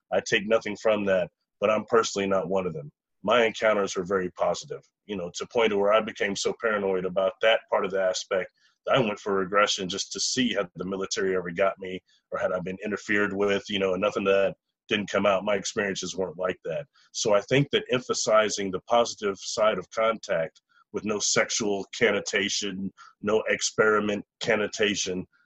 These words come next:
that needs to be emphasized, because that's really what I think that all the contactees can do, is bring this information together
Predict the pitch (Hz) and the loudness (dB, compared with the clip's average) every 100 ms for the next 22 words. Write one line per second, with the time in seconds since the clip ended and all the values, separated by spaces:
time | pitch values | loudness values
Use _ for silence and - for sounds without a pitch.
0 | _ 98 113 113 104 104 95 107 107 101 | _ -2 0 -2 -4 -6 -4 -4 -4 -4
1 | - 90 78 71 - - 87 107 95 113 | -2 -2 -2 -8 -10 -12 -8 -6 0 0
2 | 117 - 110 104 98 98 92 - _ _ | 0 -4 -6 -4 -2 0 -2 -8 _ _
3 | _ 92 - 110 - 95 90 104 95 92 | _ -6 -2 -2 -2 -4 -2 -2 -4 -2
4 | 101 98 98 90 104 101 - 87 90 107 | -2 -2 -2 -4 -6 -8 -6 -6 -4 -2
5 | 90 85 104 98 90 98 - 95 92 - | -4 -2 -2 -2 -4 -6 -6 -6 -4 -6
6 | 87 82 104 98 85 | -8 -4 -2 -2 -4